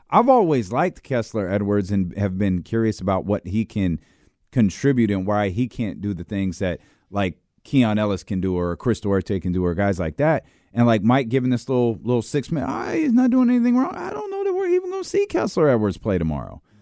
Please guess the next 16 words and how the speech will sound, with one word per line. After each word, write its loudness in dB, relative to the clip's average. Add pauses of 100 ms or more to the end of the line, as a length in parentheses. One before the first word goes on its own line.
(200)
That's 4
the, 2 (280)
and, 4
and 2
I, 4 (260)
and 4
I 2
recognize 0
this -6
is -4
such -2
a -2
small 2
part 2
of 0
what -2